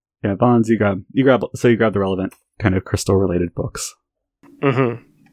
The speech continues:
Speaker 2: Awesome. These'll help.
Speaker 1: As you continue to go through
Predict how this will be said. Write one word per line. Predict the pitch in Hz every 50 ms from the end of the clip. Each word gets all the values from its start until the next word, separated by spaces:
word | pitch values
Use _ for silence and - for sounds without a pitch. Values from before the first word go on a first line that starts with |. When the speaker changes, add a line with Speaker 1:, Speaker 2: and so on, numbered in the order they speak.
| _ _ _ _ _ -
Speaker 2:
Awesome. | 120 113 107 - - - 113 104 113 - _ _ _ - -
These'll | - 139 123 127 127
help. | - 120 107 113 - - - - _ _ _ _ _ _ _ _ _ _ _ _ _ _ _ -
Speaker 1:
As | 110 110 110 101 - -
you | 107 104 101 101 98 95 95 92 _ _ _ _ _ _ _ _ _ _ _ _
continue | - 113 - - 127 127 120
to | 113 104
go | 107 104
through | 104 - - - 127 139 139 135 135 135 127 117